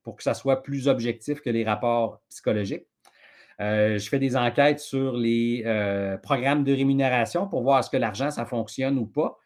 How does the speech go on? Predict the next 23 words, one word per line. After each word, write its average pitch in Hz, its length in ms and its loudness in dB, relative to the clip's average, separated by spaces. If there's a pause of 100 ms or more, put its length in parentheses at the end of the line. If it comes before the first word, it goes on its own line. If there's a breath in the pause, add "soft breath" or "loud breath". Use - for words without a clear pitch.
(160 soft breath)
C'est 143 200 0
quand 160 140 2
ça 147 140 -2
fonctionne, 147 420 -2
c'est 123 140 -6
quand 147 160 -2
ça 135 100 -2
fonctionne 113 460 -6
pas. - 260 -6 (460 soft breath)
Puis 135 100 0
on 127 120 0
a 127 40 0
aussi 127 260 -4
des 127 220 4
enquêtes 131 460 4
sur 139 420 2 (260 loud breath)
des 120 220 0
conséquences 156 880 0
des 110 120 2
motivations 110 680 -2
comme 107 160 -4
la 101 140 -2
créativité, 127 1000 -4